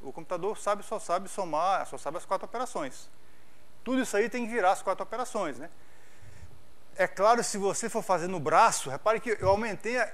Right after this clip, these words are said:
eu aumentei a dimensão, por conta da, da definição desse produto geométrico,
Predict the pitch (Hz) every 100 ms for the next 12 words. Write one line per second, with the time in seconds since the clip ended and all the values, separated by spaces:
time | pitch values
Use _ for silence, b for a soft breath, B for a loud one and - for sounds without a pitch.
0 | - 165 180 208 175 202 233 208 196 190
1 | - 175 175 - 226 226 180 165 143 156
2 | 165 175 165 - 143 147 170 165 156 147
3 | 135 123 190 202